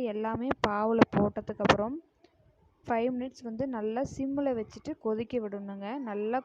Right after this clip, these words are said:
கொதிக்கணும். ஏன்னா இது கோதுமை மாவுங்கிறதுனால நல்லா ஊறுறதுக்காக நல்லா கொதிக்க விடணும். அப்போ தான் வந்து உருண்டை வந்து நல்லா சூடாகி பாவு வந்து அப்சர்வ் பண்ற மாதிரி வருங்க. நல்லா ஃபைவ் மினிட்ஸ் கொதிக்க விட்டாச்சு.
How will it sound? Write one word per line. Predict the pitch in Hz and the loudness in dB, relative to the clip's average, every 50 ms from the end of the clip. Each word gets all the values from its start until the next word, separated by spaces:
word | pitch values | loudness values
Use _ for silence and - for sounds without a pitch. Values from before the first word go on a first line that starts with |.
| - - | -2 -2
கொதிக்கணும். | 220 214 208 214 214 - 214 202 196 214 254 311 320 - - | -2 -2 -2 -4 -6 -6 -8 -8 -6 -8 -8 -8 -10 -12 -10
ஏன்னா | 220 220 214 214 240 254 240 | -8 -6 -6 -4 -4 -4 -2
இது | 233 226 | -4 -4
கோதுமை | 214 220 220 226 247 262 277 262 262 254 233 | -2 0 2 2 4 2 2 0 -2 -2 -2
மாவுங்கிறதுனால | 226 214 214 214 214 208 208 208 196 196 196 196 196 208 247 285 | -2 -2 -2 -4 -4 -4 -4 -4 -4 -4 -6 -6 -4 -2 -2 -2
நல்லா | 269 240 220 220 226 240 254 247 233 | -2 -2 -4 -2 -2 -2 0 0 2
ஊறுறதுக்காக | 226 220 226 233 233 233 226 220 - - 202 - - 196 196 196 202 254 349 427 - _ _ - - _ _ _ _ _ _ - | 2 4 4 4 4 2 0 -2 -4 -4 -6 -4 -4 -6 -6 -4 -4 -4 -6 -6 -10 _ _ -20 -20 _ _ _ _ _ _ -4
நல்லா | 220 220 233 247 277 269 - - | -2 0 0 0 0 -2 -2 -2
கொதிக்க | 226 220 220 233 - 247 233 | -2 0 0 -2 -4 -4 -4
விடணும். | 208 196 196 190 185 185 - - | -2 -4 -6 -8 -8 -10 -10 -10
அப்போ | 208 - - 214 | -8 -2 -2 -2
தான் | 220 240 247 233 | 0 0 -2 -4
வந்து | 214 208 202 208 254 330 427 466 359 - - - | -6 -6 -4 -2 -2 -2 -2 -4 -8 -16 -14 0
உருண்டை | 226 226 233 247 254 262 262 254 | 4 6 6 6 6 4 4 2
வந்து | 233 226 226 254 254 | 2 0 -2 -4 -4
நல்லா | 233 214 208 214 226 247 233 - | -4 -4 -4 -2 -4 -4 -4 -4
சூடாகி | 240 233 233 220 226 214 208 208 226 277 - - | -4 -4 -2 0 0 0 0 -2 -4 -6 -6 -4
பாவு | - 220 208 214 226 226 226 | -4 -2 0 0 0 0 -2
வந்து | 226 220 214 220 254 | -2 -4 -4 -4 -2
அப்சர்வ் | 240 214 208 208 - 240 233 233 - 233 | -2 -2 -4 -2 0 0 0 0 -2 -4
பண்ற | 208 202 - 202 196 | -6 -4 -4 -4 -4
மாதிரி | 190 202 214 220 | -4 -4 -4 -2
வருங்க. | 214 202 185 196 190 190 190 240 302 320 - _ - - _ _ _ _ _ _ - - _ _ _ _ _ _ _ _ _ _ - | -2 -2 -2 -4 -6 -6 -8 -8 -8 -10 -12 _ -20 -20 _ _ _ _ _ _ -20 -20 _ _ _ _ _ _ _ _ _ _ -8
நல்லா | 233 226 226 233 240 254 285 277 - | -6 -2 0 0 2 2 0 0 0
ஃபைவ் | 262 226 220 226 220 | 0 0 0 0 -2
மினிட்ஸ் | 220 247 262 - - - - | -4 -6 -8 -10 -6 -2 0
கொதிக்க | 220 214 220 233 - 247 | 0 0 0 0 -2 -2
விட்டாச்சு. | 226 214 - 208 196 190 - - - 208 | -2 -2 -4 -6 -6 -6 -4 -4 -4 -2